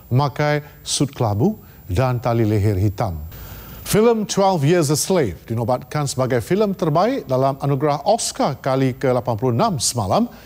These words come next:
yang diadakan di Dolby Theatre, Hollywood, Amerika Syarikat. Seorang lelaki Perancis yang dikendaki pihak berkuasa kerana menyeludup sejumlah besar kokain ditangkap di Thailand. Kita beralih ke segmen sukan.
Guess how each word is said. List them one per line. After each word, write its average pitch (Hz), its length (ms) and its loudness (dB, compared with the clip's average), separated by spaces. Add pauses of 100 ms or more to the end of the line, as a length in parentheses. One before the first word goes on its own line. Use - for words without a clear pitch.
(240)
yang 160 400 0
diadakan 127 560 0
di 120 80 2
Dolby 160 400 2
Theatre, 139 480 0 (320)
Hollywood, 156 480 0 (320)
Amerika 123 480 0
Syarikat. 98 480 -4 (1300)
Seorang 151 400 2
lelaki 139 320 2
Perancis 135 560 0
yang 127 160 0
dikendaki 117 480 0
pihak 113 240 0
berkuasa 120 480 0
kerana 120 480 0
menyeludup 127 400 2
sejumlah 117 480 -2
besar 147 400 0
kokain 190 480 -2 (400)
ditangkap 117 640 0
di 110 160 2
Thailand. 107 640 0 (880)
Kita 107 160 6
beralih 107 320 4
ke 113 160 0
segmen 110 400 0
sukan. 185 560 0